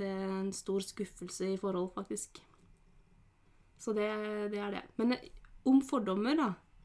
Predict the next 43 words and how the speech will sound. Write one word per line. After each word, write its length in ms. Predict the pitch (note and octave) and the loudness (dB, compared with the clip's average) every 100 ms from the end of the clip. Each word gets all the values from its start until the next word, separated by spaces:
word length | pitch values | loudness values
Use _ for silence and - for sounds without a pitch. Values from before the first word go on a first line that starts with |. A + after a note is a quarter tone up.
| - | -6
Det 120 | A3 | 0
var 140 | A3+ A3+ | 2 2
det 100 | A3+ - | 2 2
egentlig 380 | G3+ G3+ G3 | 0 0 -4
det 80 | G3+ | -4
vi 60 | G3+ | -2
pratet 200 | F#3 - | -4 -2
på. 120 | C4+ C4 - - - - A#3+ | -4 -4 -12 -20 -20 -6 0
Jeg 100 | A#3 | 2
synes 160 | B3 | 2
det 80 | A3+ | 2
var 80 | A#3+ | 4
veldig 220 | A#3+ G#3 | 2 2
interessant, 460 | G3+ A3 A#3+ C4+ C4+ | 0 -2 2 0 0
fordi 220 | - A3+ A3 | -2 -2 -2
at 280 | - - - _ _ - - | -4 -10 -10 _ _ -20 -6
jeg 100 | - | 4
har 140 | B3 B3 | 6 6
jo 80 | A#3+ | 6
vært 180 | G#3+ A3 | 4 4
i 60 | |
London 480 | G3+ F3+ F#3+ G3+ G3 - - | 2 0 0 0 0 -4 -6
flere 260 | F#3 F#3 G3 | 0 2 2
ganger, 340 | G3 G3 G3 - | 0 0 0 -4
og 100 | - G3+ | -4 0
der 140 | G3+ | 2
er 100 | F#3+ | 4
de 120 | G3 | 4
jo 60 | F#3 | 2
superhyggelige. 760 | - F3 E3+ F#3 F3+ G#3+ G#3+ F#3 - - | 2 0 0 0 0 2 0 -2 -6 -2
Der 100 | F#3 | 0
kan 160 | G3 G3 F3+ | 2 2 2
jeg 200 | F3 F3+ | 2 0
tråkke 260 | F#3+ F3+ E3+ | -4 -6 -4
på 80 | E3 | -4
en 100 | F3+ | -2
person, 300 | F3+ G3+ F#3+ | -2 0 -2
så 160 | G3 | -2
beklager 560 | F3+ F#3 - D#3+ F3+ F3+ | -4 -6 -2 0 2 0
de 80 | F3 E3+ | 0 -2
seg, 200 | A3+ A3+ | -4 -4
ikke 140 | G#3+ | -2
sant? 260 | A3 - | -4 -6